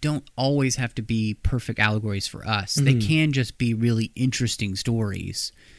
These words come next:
Speaker 1: And I think that's what was great about the story there, is that I felt like it was just a really interesting story.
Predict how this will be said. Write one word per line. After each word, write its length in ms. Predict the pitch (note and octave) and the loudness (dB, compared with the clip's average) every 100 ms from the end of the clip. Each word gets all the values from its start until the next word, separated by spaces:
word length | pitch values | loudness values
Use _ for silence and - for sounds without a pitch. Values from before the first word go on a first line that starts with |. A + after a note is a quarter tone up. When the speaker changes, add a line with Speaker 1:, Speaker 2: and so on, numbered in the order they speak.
| - - - - | -20 -20 -20 -6
Speaker 1:
And 420 | C3+ C3 B2+ A#2 - | 2 4 6 4 2
I 140 | C#3 | 0
think 280 | C#3 E3 D3+ | 2 0 0
that's 360 | C#3 C#3+ D#3 D#3 | 2 2 2 -2
what 120 | B2+ | -2
was 200 | B2+ A2+ | -2 0
great 260 | B2 A#2+ | 2 2
about 460 | A#2 G#2+ A2+ C#3 - | 2 2 0 0 -4
the 100 | A#2+ | -6
story 400 | - B2 A2 G#2 | -4 -2 -2 -2
there, 380 | G2+ G2+ G2 - | -2 -2 -4 -4
is 220 | - A#2 | -4 -4
that 400 | - A#2 A2+ A2 - _ B2+ | 2 4 4 2 -2 _ 4
I 160 | C#3 | 4
felt 420 | - - D#3+ D#3 | 4 2 2 2
like 600 | C3+ C#3 C3 C3 - - _ _ _ _ _ _ _ _ - _ - _ _ _ _ _ | 2 4 6 4 0 -18 _ _ _ _ _ _ _ _ -20 _ -20 _ _ _ _ _
it 220 | D3 D#3 A#2 | 2 2 2
was 580 | C3+ D3 D3+ D#3 C#3+ | 0 4 4 4 2
just 260 | - D3 C#3 | 0 -2 2
a 80 | C3+ | 0
really 560 | A#2 C3 C#3+ C#3 C3 | 2 4 6 6 4
interesting 500 | B2 B2+ A#2+ - G#2 | 2 2 0 0 0
story. 440 | G#2 B2+ A2 F#2+ | 0 0 0 -2